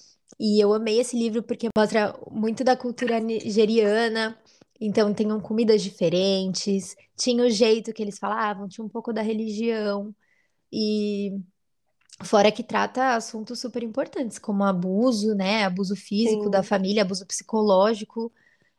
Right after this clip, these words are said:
Speaker 1: é, intolerância religiosa, política também até, fala um pouco também. Então, fala sobre bastante coisa, assim. E, ah, é lindo, não tem como não amar esse livro. A Camille é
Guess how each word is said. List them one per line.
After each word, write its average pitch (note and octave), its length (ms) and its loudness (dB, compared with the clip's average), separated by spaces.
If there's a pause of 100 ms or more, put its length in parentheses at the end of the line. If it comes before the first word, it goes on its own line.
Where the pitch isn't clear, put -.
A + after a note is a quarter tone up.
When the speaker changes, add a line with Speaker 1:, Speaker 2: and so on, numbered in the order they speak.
(120)
Speaker 1:
é, F3 280 0
intolerância G#3+ 560 0
religiosa, G#3 1080 0 (580)
política B3 600 -4
também G3 240 -4
até, G3 500 -4
fala G#3 300 -4
um G3+ 40 -6
pouco G3 220 -8
também. G3 640 0 (400)
Então, G#3 280 0
fala G#3 260 2
sobre G#3 260 0
bastante G#3 380 -2
coisa, A3 340 4
assim. G#3+ 520 -2 (800)
E, G3 920 0
ah, A#3 200 4
é A#3+ 120 6
lindo, G#3+ 440 4
não A#3 160 2
tem D4+ 140 -2
como B3+ 240 -2
não A#3 140 2
amar A3 280 4
esse G#3 200 -4
livro. G3+ 520 2
A G3 100 4
Camille G#3 520 0
é G3+ 300 2